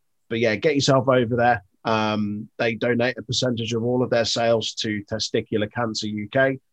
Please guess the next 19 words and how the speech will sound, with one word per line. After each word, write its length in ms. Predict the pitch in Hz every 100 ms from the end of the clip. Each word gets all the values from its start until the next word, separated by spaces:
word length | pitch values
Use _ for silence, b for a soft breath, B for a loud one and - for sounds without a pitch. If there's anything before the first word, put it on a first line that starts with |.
| _ _
um, 240 | - 104 101
a 80 | 127
charity 480 | 131 123 113 113
that's 220 | 107 107 107
very 260 | 117 113
close 280 | 107 110 110
to 60 | 107
my 220 | 107 113
heart 360 | 104 107 104 - -
and 400 | 107 110 107 101 -
to 300 | 107 101 101
the 400 | 101 98 101 98 104
owner 380 | 110 107 101 104 -
of 220 | 101 101 -
Thatch 280 | 117 - -
Face. 380 | 117 120 - - _ _ _
Um, 360 | 107 101 101 104
so 100 | -
yeah, 240 | 131 127